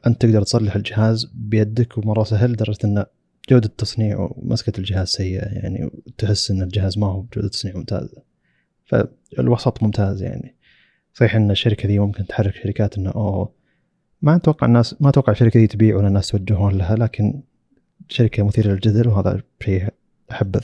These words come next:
أطرحه بالبودكاست يعني. مثير للجدل إن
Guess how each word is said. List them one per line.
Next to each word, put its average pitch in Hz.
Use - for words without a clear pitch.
أطرحه -
بالبودكاست 98
يعني. 104
مثير 147
للجدل 120
إن 104